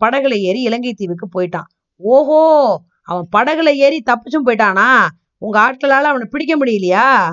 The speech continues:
அப்படின்னு குந்தவையோட கேள்வியிலேயே அப்படியே ஒரு குதூகலம் தெரியுது. "ஆமா தாயே, அந்த மாயாவி ஒற்றன் என் ஆளுங்களையும் ஏமாத்திட்டு போயிட்டான். இந்த முட்டாள்கள் அவனை விட்டுட்டு வைத்தியர் பையனை பிடிச்சிட்டு வந்துட்டாங்க."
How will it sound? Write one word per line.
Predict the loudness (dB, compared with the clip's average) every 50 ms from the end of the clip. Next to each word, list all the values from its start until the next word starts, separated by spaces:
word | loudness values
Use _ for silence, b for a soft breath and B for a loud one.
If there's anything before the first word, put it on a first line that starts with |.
| -4
அப்படின்னு | -6 -6 -6 -6 -10 -10
குந்தவையோட | -12 -12 -6 -6 -4 0 0 -2 -2 -2
கேள்வியிலேயே | -6 _ -2 -2 0 -2 -2 -4 -4 -2 0 0 0
அப்படியே | 0 0 0 0 -2
ஒரு | -4 -4
குதூகலம் | -8 -10 -8 -2 0 0 0 0 -2 -4
தெரியுது. | -6 -6 -4 -6 -8 -10 -14 _ _ _ _ _
"ஆமா | -8 -4 -2 -2 -2 -2
தாயே, | -2 -2 -2 0 -2 -2 -4 -6 _ _ _
அந்த | _ -14 -12 -8
மாயாவி | -4 0 0 2 2 2 0 0 0 -2
ஒற்றன் | -2 -4 -4 -6 _ -10 -8 -6
என் | -6 -4 -4
ஆளுங்களையும் | -2 -2 -2 -4 -4 -6 -4 -4 -4 -4 -2 -2
ஏமாத்திட்டு | -4 -2 -2 -4 -4 -6 -8 -12 -12 -6
போயிட்டான். | -6 -6 -4 -4 -8 -10 -12 _ _ _ _ _
இந்த | -12 -10 -10
முட்டாள்கள் | -8 -8 -10 -6 _ 0 0 0 0 -2 -2
அவனை | -2 -2 -2 -2 -4 -4
விட்டுட்டு | -6 -6 -8 -6 -8 -4
வைத்தியர் | -4 -2 -4 -2 -2 -4 -4 -2
பையனை | -2 -4 -4 -4 -4 -4
பிடிச்சிட்டு | -6 -6 -6 -6 -6
வந்துட்டாங்க." | -6 -6 -4 -4 -4 -4 -4